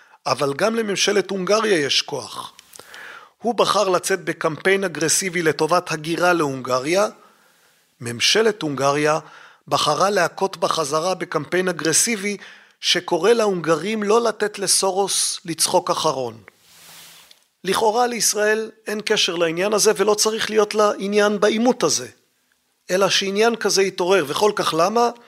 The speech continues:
משום שסורוס הוא לא סתם עשיר אמריקאי, אלא יהודי ממוצא הונגרי. ומשום שסורוס לא מנסה להשפיע רק על הונגריה באמצעות עמותות, הוא מנסה להשפיע גם על המדיניות של מדינת ישראל.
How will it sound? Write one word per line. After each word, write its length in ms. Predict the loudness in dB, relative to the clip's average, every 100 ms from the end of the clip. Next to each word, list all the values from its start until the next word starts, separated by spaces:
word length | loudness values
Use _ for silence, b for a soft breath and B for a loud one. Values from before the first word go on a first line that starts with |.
| B B B B B -4
משום 240 | -2 0
שסורוס 680 | 0 0 2 2 2 -4 -6
הוא 100 | -2
לא 100 | -2
סתם 300 | 0 0 0
עשיר 280 | 0 0 0
אמריקאי, 720 | -2 -4 -4 0 2 2 -2 -4
אלא 240 | 0 4 2 0 -2
יהודי 400 | 0 0 -2 -2
ממוצא 400 | 0 0 0 2
הונגרי. 560 | 4 2 0 0 -4 -8 _ b b b b b -10
ומשום 380 | -4 -2 0 -2
שסורוס 800 | -2 0 2 2 2 0 -2 -4 -2
לא 160 | 0
מנסה 380 | 0 0 0 2
להשפיע 440 | 2 2 0 0 0
רק 340 | 0 -2 -8
על 120 | -8
הונגריה 520 | -6 -2 0 0 0 -4
באמצעות 560 | -6 -4 -2 -2 -2
עמותות, 640 | -4 -4 0 4 4 2 B B B B B
הוא 140 | -2
מנסה 460 | 0 2 0 2 2
להשפיע 560 | 2 2 0 0 0 2
גם 260 | 2 2
על 80 | 0
המדיניות 640 | -2 -4 -4 -4 -4 0
של 360 | 0 2 2 -2 -8
מדינת 440 | -10 -4 0 0 0
ישראל. 540 | 0 2 2 0 -2